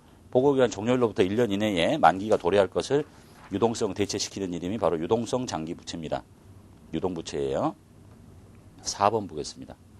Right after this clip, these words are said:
매출액을 계산하면 얼마인가? 자, 총 매출액 나왔고 매출 할인,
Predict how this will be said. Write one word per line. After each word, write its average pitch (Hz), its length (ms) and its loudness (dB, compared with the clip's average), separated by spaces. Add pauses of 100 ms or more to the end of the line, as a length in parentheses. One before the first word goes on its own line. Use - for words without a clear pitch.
(580)
매출액을 165 720 6
계산하면 117 600 0
얼마인가? 85 760 2 (2000)
자, - 80 -4
총 214 240 4
매출액 185 360 2
나왔고 113 840 6 (240)
매출 95 320 4
할인, 147 540 2